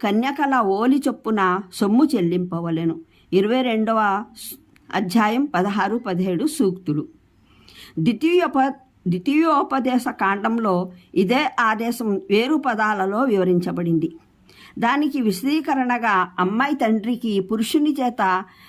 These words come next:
యాభై వెండి రూకలు దండనగా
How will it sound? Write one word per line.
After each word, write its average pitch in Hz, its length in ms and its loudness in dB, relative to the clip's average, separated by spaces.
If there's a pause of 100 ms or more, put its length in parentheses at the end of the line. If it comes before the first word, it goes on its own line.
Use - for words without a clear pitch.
(140)
యాభై 220 500 0
వెండి 220 320 0
రూకలు 226 560 -2 (100)
దండనగా 220 640 0